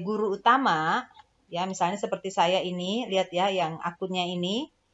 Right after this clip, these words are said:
yang akunnya ada gambar baju biru ini. Nah, sebagai guru utama, Bapak Ibu harus meremove dulu, ya, meremove dulu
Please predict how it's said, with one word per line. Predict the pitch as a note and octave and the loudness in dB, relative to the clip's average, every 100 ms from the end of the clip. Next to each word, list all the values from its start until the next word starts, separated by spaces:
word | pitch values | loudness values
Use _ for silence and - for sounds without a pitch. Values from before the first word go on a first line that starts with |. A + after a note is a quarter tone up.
| _ - | _ -10
yang | D#3+ | -8
akunnya | E3+ F#3 F3+ E3+ | -6 -6 -4 -4
ada | E3 | -2
gambar | D#3+ E3+ F3 E3+ E3+ - | -2 0 2 0 -2 -6
baju | E3+ D#3+ E3 | -6 -4 -6
biru | E3 D#3+ | -6 -4
ini. | E3 F3 C#4 F4 _ _ _ - | -4 -4 -4 -6 _ _ _ -6
Nah, | F3+ D#3+ - _ _ _ _ _ | -4 -4 -6 _ _ _ _ _
sebagai | - A3 A3+ A#3+ A#3 | -4 2 4 4 2
guru | A3 A3+ G#3 | 2 -2 0
utama, | B3+ D4 F#3+ D#3+ E3 A3 | 2 4 2 2 -2 -2
Bapak | F#3+ G3+ G3+ | 0 2 2
Ibu | G3+ G3+ C4 E4 | -2 -4 -2 -4
harus | F4 - B3 A3+ A#3 D4 - - - - | -4 -4 0 0 0 -4 -6 -10 -12 -6
meremove | A3 B3+ B3+ C4 C4 D4+ D4+ | 0 2 2 0 0 -2 -4
dulu, | G#3 A3+ A3 F3 C3 - - _ _ _ _ - | -6 -2 -2 -2 -6 -12 -20 _ _ _ _ -10
ya, | E3+ F3 | -6 -4
meremove | F#3+ G3 G3 G3+ B3 C4+ | -2 -2 -2 -2 -2 -4
dulu | F#3+ G3+ G3+ A#3 E4 | -6 -4 -2 -2 -2